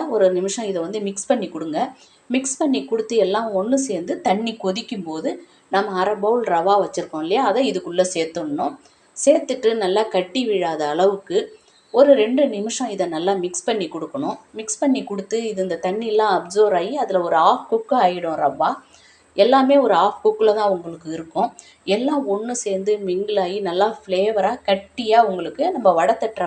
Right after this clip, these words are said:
பதத்துக்கு இது வந்துடும். ஒரு ரெண்டு நிமிஷம் அப்படியே விடாம, கை விடாம, கட்டி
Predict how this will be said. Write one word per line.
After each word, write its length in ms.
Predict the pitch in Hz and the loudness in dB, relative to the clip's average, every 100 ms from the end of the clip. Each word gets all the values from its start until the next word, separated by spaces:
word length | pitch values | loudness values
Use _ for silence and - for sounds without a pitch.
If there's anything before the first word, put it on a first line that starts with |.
| - | -4
பதத்துக்கு 420 | 156 185 185 - 370 240 | -2 -2 -2 -4 -4 -2
இது 80 | 165 | -2
வந்துடும். 420 | 160 170 165 180 269 - _ _ _ | -2 -2 -2 -2 -4 -12 _ _ _
ஒரு 120 | 214 233 202 | 2 4 4
ரெண்டு 200 | 247 269 254 | 2 2 0
நிமிஷம் 340 | 247 262 277 | -2 -2 -2
அப்படியே 220 | 202 185 208 | -2 -2 -2
விடாம, 360 | 190 185 196 220 196 | 2 2 2 -2 -4
கை 80 | 180 190 | -4 -4
விடாம, 320 | 180 180 214 - _ _ _ | -4 -4 -6 -12 _ _ _
கட்டி 240 | 220 214 | 2 2